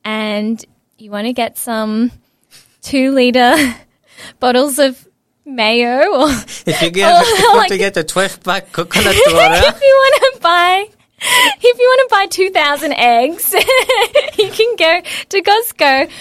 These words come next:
Speaker 1: while you're in Mexico. It's amazing, right?
Speaker 2: It's funny because it's not something you do really overseas, like, <laughs> 'cause you buy, like, I don't know, thirty pack of, like, toilet paper.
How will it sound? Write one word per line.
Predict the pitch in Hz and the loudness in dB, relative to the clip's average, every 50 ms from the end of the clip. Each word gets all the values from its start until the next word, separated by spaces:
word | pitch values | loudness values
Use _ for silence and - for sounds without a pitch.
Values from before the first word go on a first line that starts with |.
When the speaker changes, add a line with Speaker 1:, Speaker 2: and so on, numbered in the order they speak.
| - - - - - _ | -20 -20 -20 -20 -20 _
Speaker 1:
while | 302 285 302 330 359 | -2 0 0 2 2
you're | 370 370 370 381 | 0 0 -2 -2
in | 349 | 0
Mexico. | 311 302 330 - - - - 427 - 349 262 226 | 0 0 -2 -2 -4 -6 -6 -4 -2 -2 -2 0
It's | 220 240 240 - | -2 -4 -6 -8
amazing, | 381 359 370 392 440 480 480 440 311 262 240 214 | -10 -8 -6 -4 -2 -2 -2 -2 -2 -4 -4 -4
right? | 202 190 - - 392 427 349 - - 139 | -8 -10 -10 -10 -10 -10 -12 -14 -14 -16
Speaker 2:
It's | 131 131 131 - | -16 -14 -14 -10
funny | - 160 170 185 180 | -8 -6 -6 -6 -6
because | 156 143 139 - 139 139 139 | -6 -8 -6 -6 -8 -6 -6
it's | - - | -8 -10
not | - 202 202 | -12 -14 -10
something | - 160 139 139 - - 143 139 | -10 -10 -8 -8 -8 -6 -6 -6
you | 135 | -6
do | 131 135 147 147 143 | -8 -8 -6 -4 -4
really | 135 131 123 | -4 -4 -4
overseas, | 127 127 123 120 117 117 - - 156 175 165 | -4 -6 -6 -6 -8 -8 -8 -8 -10 -10 -8
like, | 135 131 127 127 - - - - | -8 -8 -8 -8 -8 -10 -8 -6
<laughs> | 196 180 180 | -6 -8 -4
'cause | - 196 175 165 | -6 -8 -6 -6
you | 156 151 | -8 -6
buy, | 147 156 165 165 156 | -4 -4 -2 -2 -2
like, | 147 139 139 143 | -2 -4 -4 -4
I | 151 156 | -6 -6
don't | 160 151 156 147 147 | -4 -4 -4 -4 -4
know, | 143 139 147 - - - _ _ _ _ _ _ | -6 -8 -8 -10 -20 -20 _ _ _ _ _ _
thirty | _ _ _ _ 151 151 147 151 156 151 147 147 - - _ _ _ | _ _ _ _ -4 -4 -2 -2 -4 -4 -4 -6 -8 -12 _ _ _
pack | - 151 160 160 160 - | -4 -4 -4 -4 -6 -6
of, | 143 131 127 131 | -6 -6 -4 -4
like, | 151 139 131 135 | -6 -6 -6 -4
toilet | - 143 147 147 147 | -4 -2 -2 -4 -4
paper. | - 135 135 139 135 139 127 113 | -4 -4 -4 -4 -4 -4 -6 -6